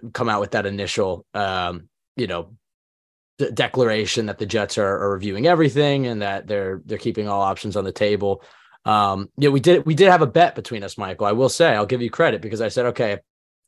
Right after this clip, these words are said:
I think it's gonna, I think they'll give Zach Wilson one more game." And you were saying, I was like, "Gun to your head, who's starting on Sunday?" You said Mike White.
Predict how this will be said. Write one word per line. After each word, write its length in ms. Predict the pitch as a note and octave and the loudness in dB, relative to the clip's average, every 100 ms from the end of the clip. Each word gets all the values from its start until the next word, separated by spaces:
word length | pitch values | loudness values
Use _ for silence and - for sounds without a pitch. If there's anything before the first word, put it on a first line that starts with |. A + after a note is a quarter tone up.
| _ _ B2 | _ _ 0
I 140 | D#3 | 2
think 180 | D#3+ D3+ | 4 4
it's 120 | D3 | 2
gonna, 200 | C#3+ C3 C#3 | -2 -2 0
I 60 | |
think 140 | E3 E3 | 0 2
they'll 80 | |
give 140 | D#3 B2+ | 0 2
Zach 240 | C#3 C3 | 0 0
Wilson 240 | B2 A2+ A#2+ | -4 -6 -6
one 80 | |
more 80 | A2+ | -6
game." 400 | G#2+ G#2+ G2+ G#2+ _ _ _ _ | -4 -4 -4 -8 _ _ _ _
And 80 | B2 | 4
you 80 | E3 | 8
were 80 | F3+ | 8
saying, 360 | D#3+ D3 C#3 | 8 4 4
I 60 | B2 | 4
was 80 | B2+ | 2
like, 140 | A#2 | 4
"Gun 160 | D#3 C#3+ | 4 4
to 60 | |
your 80 | C#3 | 4
head, 220 | B2 A2+ G2+ | 4 0 -2
who's 160 | A#2 | -4
starting 280 | - B2 A2 | -2 -2 -2
on 80 | G2+ | -6
Sunday?" 260 | A2+ G2+ G#2+ | -8 -6 0
You 160 | C#3+ | 2
said 180 | D3+ F#3+ | 4 4
Mike 180 | F#3+ G3 | 4 6
White. 320 | A3+ D#3 | 6 4